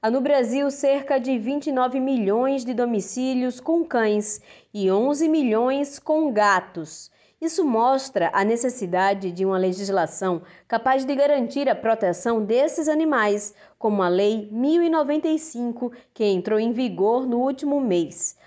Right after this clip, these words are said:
Rosana Jambo, presidente da Comissão de Bem-Estar Animal da Ordem dos Advogados do Brasil de Alagoas,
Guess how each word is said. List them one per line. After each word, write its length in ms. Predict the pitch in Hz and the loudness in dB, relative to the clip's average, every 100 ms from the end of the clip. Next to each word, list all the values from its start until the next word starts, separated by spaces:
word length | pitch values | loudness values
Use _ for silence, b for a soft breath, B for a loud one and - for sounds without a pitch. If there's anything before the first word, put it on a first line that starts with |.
| b | b
Rosana 540 | - 196 190 208 190 170 | -2 0 2 2 2 0
Jambo, 480 | 180 196 254 196 160 | 0 0 2 0 0
presidente 640 | 202 208 202 175 220 240 | 0 0 0 0 -2 0
da 120 | 196 | -2
Comissão 520 | - 214 175 - 214 | 0 0 -2 -2 -2
de 100 | 196 | -2
Bem-Estar 540 | 190 214 208 - 226 247 | -2 -2 -2 -2 0 0
Animal 520 | 240 180 165 160 160 | 0 -2 -2 -2 -2
da 220 | 170 165 | 0 2
Ordem 540 | 170 220 294 240 254 233 | 4 4 2 0 -2 -2
dos 180 | 254 | 0
Advogados 1000 | 262 240 240 214 196 170 170 165 170 175 | 0 0 -2 -2 -2 0 0 0 -2 -6
do 140 | 185 226 | -4 -2
Brasil 480 | 240 196 165 156 | 2 0 0 -6
de 180 | 156 170 | -4 -2
Alagoas, 840 | 175 233 269 226 208 190 190 190 | 2 2 0 0 2 2 0 -2